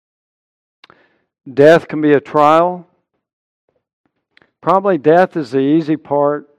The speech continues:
Getting to the point of actually dying is, is, can be the trial. But to those who have an abundant amount of these virtues,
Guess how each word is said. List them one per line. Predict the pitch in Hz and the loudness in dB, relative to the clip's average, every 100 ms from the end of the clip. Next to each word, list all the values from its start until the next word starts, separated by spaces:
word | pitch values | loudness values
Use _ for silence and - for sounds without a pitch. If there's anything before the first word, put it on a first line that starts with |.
| _ 151 131 | _ -20 -6
Getting | 156 175 175 | -4 -4 -6
to | 156 147 | -8 -8
the | 135 | -10
point | - 156 165 160 | -10 -6 -4 -4
of | 135 | -4
actually | 131 135 131 139 127 | -4 -4 -6 -12 -10
dying | 120 127 135 139 139 139 - - | -6 -4 -4 -6 -8 -10 -14 -12
is, | 120 104 - - | -12 -12 -18 -12
is, | 127 110 _ | -12 -12 _
can | - 131 | -14 -8
be | 127 | -8
the | 117 110 | -8 -14
trial. | - 127 127 123 123 120 _ _ _ _ _ _ _ _ _ _ - | -10 -6 -6 -6 -8 -14 _ _ _ _ _ _ _ _ _ _ -10
But | 143 | -8
to | 151 | -4
those | 139 180 220 175 | 2 4 4 2
who | 185 | 2
have | 170 170 | 2 2
an | 156 | -2
abundant | 127 147 165 185 180 226 - | -2 0 0 0 -4 -6 -12
amount | 131 131 143 151 | -8 -4 -2 -2
of | 127 | -4
these | 131 110 | -8 -8
virtues, | 113 143 143 147 120 117 117 113 _ | -6 -4 -4 -8 -12 -12 -14 -18 _